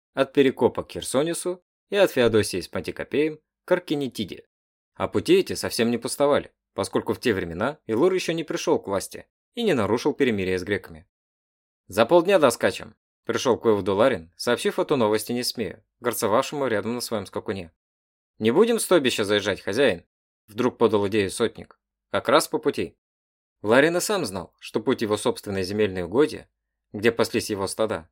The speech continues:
и дожидалась верная наложница Зарана, растившая сына,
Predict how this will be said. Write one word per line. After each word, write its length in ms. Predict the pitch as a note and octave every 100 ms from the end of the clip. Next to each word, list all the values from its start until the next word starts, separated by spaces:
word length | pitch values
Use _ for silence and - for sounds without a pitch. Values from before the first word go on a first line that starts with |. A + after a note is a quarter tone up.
| -
и 100 | D#3+
дожидалась 560 | D#3 A2 G#2+ G2+ F#2+ G#2
верная 300 | G#2+ F#2+ F2
наложница 480 | F#2 F#2+ F2 -
Зарана, 440 | E2+ F#2+ A2 E2 - _ _
растившая 500 | A2 G#2+ A2 - F#2+
сына, 340 | - B2 E2